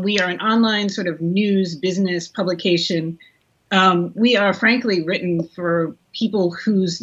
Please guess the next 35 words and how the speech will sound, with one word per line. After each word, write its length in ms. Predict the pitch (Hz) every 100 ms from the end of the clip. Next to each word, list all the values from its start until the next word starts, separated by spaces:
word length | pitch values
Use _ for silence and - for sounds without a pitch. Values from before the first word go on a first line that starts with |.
| -
jobs 380 | 170 175 160
depend 320 | - - 185 170
on 160 | 160
globalism, 720 | 160 165 165 165 156 151 147 -
for 100 | 170
people 260 | 214 170 175
that 120 | 175
are 220 | 175 160 - - - -
dependent 380 | 247 233 220
on 100 | 202 185
trade, 540 | - 247 233 220 190
for 120 | 196
people 340 | 175 220 208 180
that, 300 | 180 170 170 175
um, 420 | 180 170 156 156 _ _
move 220 | 233 247
around 260 | 226 202 190
the 60 | 175
world 280 | 202 220
a 40 | 202
lot. 400 | 202 208 208 - _ _ _ _ _ _ _ _
And, 380 | 185 185 185 175
uh, 320 | 180 180 175
I've 140 | 175 170
been 140 | 214
in 140 | 208 180
D 140 | 208
C 220 | 190 226
now 240 | 214 208 202
since 760 | - - 214 208 - - - _
December 380 | 190 175 196 196
of 80 | 185
two 120 | -
thousand 280 | 196 190 220
sixteen. 500 | 220 208 277 180 -